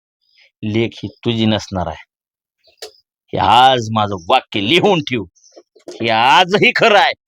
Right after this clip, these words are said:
उद्याही खरं आहे आणि इथून पुढं खरंच राहणार.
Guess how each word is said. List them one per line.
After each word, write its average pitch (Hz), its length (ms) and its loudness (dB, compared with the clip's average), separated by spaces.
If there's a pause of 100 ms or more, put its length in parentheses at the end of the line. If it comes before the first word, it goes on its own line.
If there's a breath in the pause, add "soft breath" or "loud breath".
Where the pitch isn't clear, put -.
(440)
उद्याही 262 360 6
खरं 214 220 2
आहे 147 160 4 (240)
आणि 113 180 -6 (100)
इथून 147 320 -2
पुढं 160 400 0 (100)
खरंच 302 480 4
राहणार. 131 360 -2